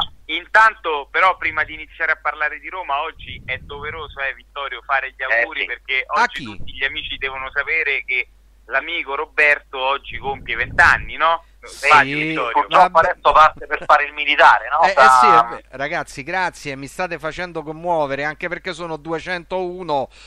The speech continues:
Speaker 3: avete tolto l'uno, reso-, rimane il venti, va bene, eh?
Speaker 2: Ecco, quindi, che ti hanno fatto per regalo? Che ti hanno fatto?
Speaker 3: Oh, per il momento ho avuto un bel calcio nel sedere da parte della moglie che ha detto che scasso troppo, quindi questo è il primo regalo che ho ricevuto. <laughs>
Speaker 1: Vabbè, dai, Roberto, ci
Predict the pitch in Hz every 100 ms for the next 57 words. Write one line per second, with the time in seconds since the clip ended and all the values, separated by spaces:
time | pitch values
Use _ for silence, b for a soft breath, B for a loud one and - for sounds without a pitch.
0 | b 139 156 165 165 165 160 185 185 185
1 | 147 143 147 147 156 160 170 151 202 180
2 | 147 120 107 156 151 120 120 131 139 -
3 | _ _ _ _ _ _ _ _ - 120
4 | 113 113 110 127 143 127 110 B - 160
5 | 220 208 202 202 180 156 147 143 131 123
6 | 107 113 147 160 143 123 92 - - 90
7 | - - 262 247 - 269 285 294 302 320
8 | 302 254 269 262 254 247 240 233 233 226
9 | 226 226 220 226 220 247 240 233 220 240
10 | 240 240 226 220 220 226 247 240 202 196
11 | 185 202 202 208 226 214 180 175 185 180
12 | 170 160 175 160 - 151 139 113 - 131
13 | 131 120 123 123 120 120 131 147 131 180
14 | - 147 - 196 185 170 165 165 165 151
15 | 160 151 147 165 151 131 135 151 196 -
16 | - 196 - 196 190 165 165 170 170 180
17 | 202 180 - 151 120